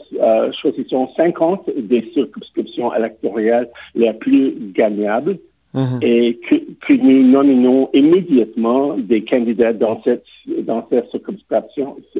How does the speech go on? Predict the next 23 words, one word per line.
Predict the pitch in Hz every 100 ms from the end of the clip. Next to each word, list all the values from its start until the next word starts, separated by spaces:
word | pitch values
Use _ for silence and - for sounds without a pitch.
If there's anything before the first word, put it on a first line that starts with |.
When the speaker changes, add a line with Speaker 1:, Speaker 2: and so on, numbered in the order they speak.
| -
Speaker 1:
circonscription, | - 156 110 110 - - 147
excusez-moi, | 147 - 101 120 190 - - -
Speaker 2:
Oui. | 135 135 156
Speaker 1:
et | 120 123
que | -
nous | 123 131 - _ -
commencions | - 147 143 135 135 - 143 160 170 -
à | 120 117 -
sensibiliser | 151 147 - 120 117 117 135 127 -
fortement | 151 160 131 113 117 147 - -
les | 120 117
électeurs | 120 117 113 147 139
de | 107 107
ces | 110 104 127 - _ - -
circonscriptions. | - - - - - 90 _ _ _ _ -
Donc, | 139 139 139
au |
moment | 120 120 123 143 156
des | 139 120 101
déclenchements | 95 - 139 - 131 113 - 127 135
des | 131 117 110
élections, | 110 107 - 143 147
nous | 127